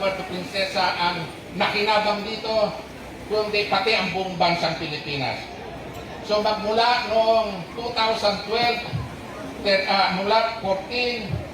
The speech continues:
fifteen, sixteen, seventeen, ginagawa natin itong event na ito more or less dito sa Sabang.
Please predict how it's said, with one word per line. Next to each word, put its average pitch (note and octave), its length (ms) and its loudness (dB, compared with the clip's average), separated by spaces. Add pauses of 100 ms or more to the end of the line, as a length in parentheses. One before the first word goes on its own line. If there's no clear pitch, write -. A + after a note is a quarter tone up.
(100)
fifteen, A#3 640 -2 (400)
sixteen, A#3 640 -2 (220)
seventeen, G#3+ 840 0 (400)
ginagawa G#3+ 640 4
natin G3 500 -2 (160)
itong G3+ 400 0
event F3+ 320 -2
na E3+ 160 -4
ito E3 300 0 (400)
more F#3+ 180 6
or E3+ 80 0
less F#3 240 0
dito D#3+ 320 -2 (160)
sa C#3 400 4 (160)
Sabang. D#3 480 2